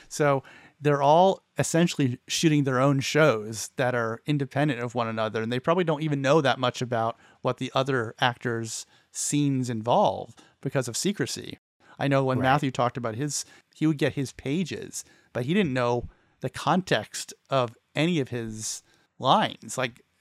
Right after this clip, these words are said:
Speaker 1: beyond the basic, you want sort of the basic premise. So I think it's, uh, it's funny to think about that. Like, you, w-, we are following all these characters throughout their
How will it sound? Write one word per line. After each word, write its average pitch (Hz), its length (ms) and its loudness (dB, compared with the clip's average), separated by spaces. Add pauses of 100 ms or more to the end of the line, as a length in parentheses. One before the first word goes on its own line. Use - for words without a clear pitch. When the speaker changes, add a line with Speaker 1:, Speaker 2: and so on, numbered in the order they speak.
(180)
Speaker 1:
beyond 135 640 0 (140)
the 135 140 -4
basic, 131 680 -4 (240)
you 123 140 -12
want 120 200 -6
sort 123 200 -4
of 113 80 -8
the 113 40 -10
basic 120 400 -8
premise. - 560 -4 (360)
So 131 320 0
I 139 100 2
think 165 220 -2
it's, - 260 -4
uh, 117 380 0 (200)
it's - 160 -4
funny 170 260 4
to 123 80 0
think 170 220 -4
about 113 300 -2
that. 98 260 -4
Like, 120 220 -6
you, 127 160 -10
w-, 131 240 -10
we 180 420 -2
are 135 120 4
following 143 440 4
all 131 200 2
these 127 180 -6
characters 117 720 -4 (160)
throughout 113 520 4 (240)
their 113 320 0